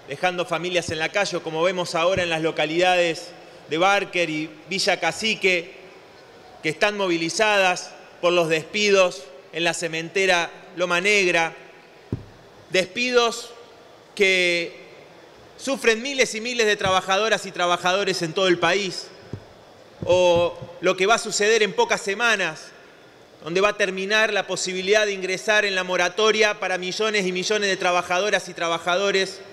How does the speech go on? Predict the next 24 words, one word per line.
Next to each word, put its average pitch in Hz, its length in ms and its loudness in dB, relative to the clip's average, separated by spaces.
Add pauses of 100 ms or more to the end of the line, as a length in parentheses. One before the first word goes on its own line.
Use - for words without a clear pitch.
(200)
sobre 190 260 0
todo 220 240 2
trabajadoras, 175 840 0 (260)
las 151 160 -4
mujeres, 170 580 0 (400)
en 175 120 2
la 175 100 2
moratoria 175 560 0
para 175 220 0
poder 214 260 2
jubilarse 202 760 0 (280)
aquellos 214 420 -2
que 196 120 -2
trabajaron 196 560 0
durante 180 340 0
toda 214 240 0
su 208 160 -6
vida 202 300 2
o 180 40 2
gran 214 240 0
parte 214 280 -2
de 180 40 -2
su 190 160 -6
vida 202 380 0